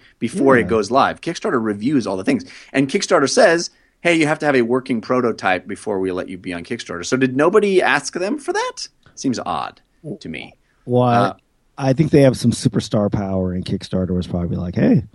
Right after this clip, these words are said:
Speaker 1: Yeah, I'm sure you're right, actually. I'm sure you're right. So you get, do you think this is a, a good thing, or do you think it, it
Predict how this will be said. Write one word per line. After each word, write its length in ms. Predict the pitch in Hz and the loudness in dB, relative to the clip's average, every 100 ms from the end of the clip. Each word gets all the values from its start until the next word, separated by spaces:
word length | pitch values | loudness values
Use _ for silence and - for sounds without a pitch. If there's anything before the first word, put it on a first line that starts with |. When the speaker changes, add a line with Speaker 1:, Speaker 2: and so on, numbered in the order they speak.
| - _ _ _ - | -20 _ _ _ 0
Speaker 1:
Yeah, 300 | 143 98 - - _ | 2 4 2 -2 _
I'm 220 | 107 120 | 0 0
sure 200 | 120 156 | 2 2
you're 140 | 147 139 | 4 4
right, 300 | 131 85 - | 4 2 -4
actually. 480 | 90 - 82 78 78 | -14 -12 -14 -14 -14
I'm 140 | 98 | -12
sure 160 | - 113 | -8 -6
you're 120 | 98 | -6
right. 140 | 92 - | -8 -10
So 120 | - | 0
you 80 | 175 | 4
get, 160 | 202 165 | 4 4
do 40 | |
you 60 | 170 | 0
think 140 | 214 | 2
this 100 | 190 | 2
is 140 | 180 165 | 2 4
a, 340 | 165 156 151 - | 6 6 4 0
a 60 | |
good 220 | 139 165 | -2 -2
thing, 200 | - 180 | 0 0
or 80 | 180 | 2
do 60 | 139 | 2
you 40 | |
think 220 | 127 135 | 2 0
it, 160 | 123 - | 0 -2
it 180 | 110 107 | -6 -10